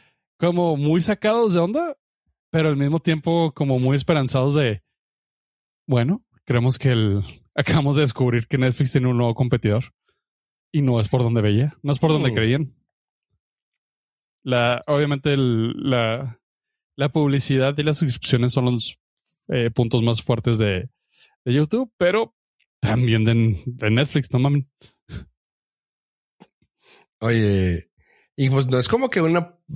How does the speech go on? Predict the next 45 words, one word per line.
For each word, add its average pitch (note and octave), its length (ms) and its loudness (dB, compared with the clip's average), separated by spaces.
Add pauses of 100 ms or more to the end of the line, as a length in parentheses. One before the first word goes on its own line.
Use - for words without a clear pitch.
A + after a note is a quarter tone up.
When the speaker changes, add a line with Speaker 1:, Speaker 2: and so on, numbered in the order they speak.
(240)
Speaker 2:
no, C#3+ 440 -2
no E3 160 0
es D#3+ 80 -2
como A3 260 0
que E3 100 0
le C3+ 120 2
haya D3 160 2 (100)
ganado D3+ 380 0
por C3 180 0
poquito, G3+ 480 -2
güey. B2 140 0
O B2+ 40 2
sea, A2 200 0
fueron F3+ 240 -2
Speaker 1:
No, C#4 60 2
no, C4+ 60 2
sí F3 120 0
Speaker 2:
quince, - 440 0
Speaker 1:
le - 60 -18
Speaker 2:
quince D#3 360 2
billones D3 600 0
de D#3+ 120 2
diferencia, C3 600 -2
güey. - 140 -12 (120)
Speaker 1:
Sí, - 140 -2
sí, C#4 120 0
le B3 80 2
metió D3+ 220 0
una, F#3+ 180 -2 (640)
o C3 100 2
sea, A2+ 160 0
sí, - 120 -2
una F3 140 2
putiza, F3+ 460 0
güey. A2 300 -2
Pero, A#2 220 0 (120)
y B2 500 0 (1080)
en C3 220 0
algo B2+ 340 2
que B2 500 2
no, A#2+ 400 0
nadie C3 200 0
esperaba C3+ 460 0
que, A#2+ 420 0
que, A2+ 840 0